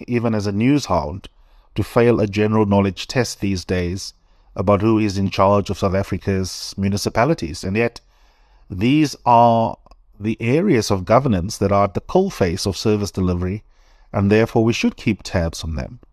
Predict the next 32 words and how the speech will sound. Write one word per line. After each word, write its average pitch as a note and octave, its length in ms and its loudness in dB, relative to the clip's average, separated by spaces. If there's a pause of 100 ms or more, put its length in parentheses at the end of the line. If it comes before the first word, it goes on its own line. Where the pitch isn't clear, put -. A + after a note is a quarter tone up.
(600)
And A#2+ 140 2
then E3 160 4
there E3+ 160 4
are C3 80 4
stories C#3+ 480 2
that A#2 120 0
I'm A#2 120 2
quietly D#3+ 600 0
working G#2+ 500 0
on, D#2+ 240 -8 (760)
both D3+ 260 4
from A#2 220 0
a G#2+ 40 2
reportage B2+ 680 0
point G2 260 -2
of F2+ 80 -2
view F2 320 -4
and D3+ 240 0
an E3 80 4
analysis F#2+ 540 0
point E2+ 300 -4
of E2 100 -2
view, D#2+ 260 -6 (640)
that A2+ 100 4
I A#2 80 8
almost D3 640 0
overexcitedly B2+ 1080 0
want A2 300 0
to G#2+ 80 -2
bring A2+ 260 0
to A2 140 -2
you G2 340 -2